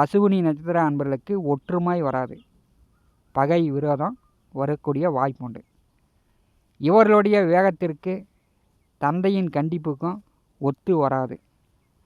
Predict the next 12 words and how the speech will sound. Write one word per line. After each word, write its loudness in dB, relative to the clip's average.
இவர்கள் 4
வந்து 2
வேகமா 4
குதிரை 4
வேகத்தில் 2
இருப்பார்கள். -4
அசுவினி 6
நட்சத்திரத்தில் 0
ஆண் 2
பிறந்தாலும் 2
பெண் -2
பிறந்தாலும் 0